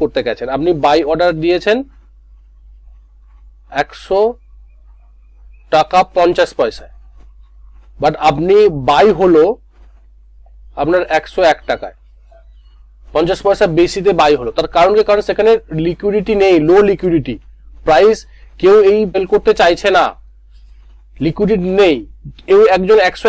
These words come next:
এক টাকাতে সেল করতে চাইছে, তখন আপনার এক্সিকিউট হয়ে যাবে একশো এক, একশো এক টাকাতে। আমি এক্সাম্পল সহকারে আপনাকে বোঝাবার চেষ্টা করলাম। সেই জন্য লো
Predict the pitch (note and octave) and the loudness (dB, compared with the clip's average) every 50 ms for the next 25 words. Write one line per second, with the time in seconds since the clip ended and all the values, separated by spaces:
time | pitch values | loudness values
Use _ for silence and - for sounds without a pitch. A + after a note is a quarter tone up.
0 | G3 F#3+ - - - G#3+ F#3 G#3+ G#3+ A3+ G#3+ - A3+ G#3 G3 F3 G3 F#3 E3 F3+ | 0 0 0 -2 -2 -2 0 0 2 2 2 2 2 0 0 0 -2 -2 0 0
1 | D#3 E3 C#3+ D#3 C#3+ - D#3 - - G3+ G3+ F#3+ F3+ F3 F#3+ G3 F3+ F3 D#3+ D#3 | -2 -2 -2 -2 -2 -2 -4 -2 -2 -2 0 0 0 0 -2 -2 -2 -2 -4 -4
2 | D3+ E3+ D#3+ - F#3 E3+ F#3 F3+ F#3+ F#3 F#3 D#3+ - - - E3+ D3 - - D3 | -6 -8 -6 -6 -4 -4 -2 -2 -2 0 0 -2 -2 -2 -4 -4 -4 -4 -6 -12
3 | - - - D#3+ B2 B2+ - - - B2+ - A2+ - B2 C#3 F3 F#3 D#3+ C3+ - | -14 -10 -10 -10 -10 -10 -10 -10 -10 -8 -8 -8 -8 -6 -6 -4 -4 -4 -6 -6
4 | - D3+ C#3+ C#3 F#3 F#3 F#3+ F3 F#3 - - E3 D#3 C#3+ D3+ D#3 D3 C#3+ C#3+ C3+ | -6 -6 -4 -2 -2 -2 -2 -2 -4 -2 0 0 0 0 0 -2 -2 -4 -4 -6
5 | E3+ - D3+ C3+ C#3 C3+ C3 - - B2 - B2+ A2+ - A2 G#2 F#2+ - - - | -4 -2 -2 -2 -2 -4 -4 -6 -10 -12 -14 -14 -14 -14 -14 -16 -16 -18 -20 -20
6 | - - - - - - - - - G3+ B3 A3+ G#3 G3+ F3 D3+ C#3 E3 G3 A3 | -20 -20 -20 -20 -20 -20 -6 0 2 2 2 4 2 2 2 2 2 2 0 0
7 | - - - - - - - B2+ C#3 D3 E3 F#3+ | -4 -8 -20 -20 -18 -10 -6 -4 -2 0 2 4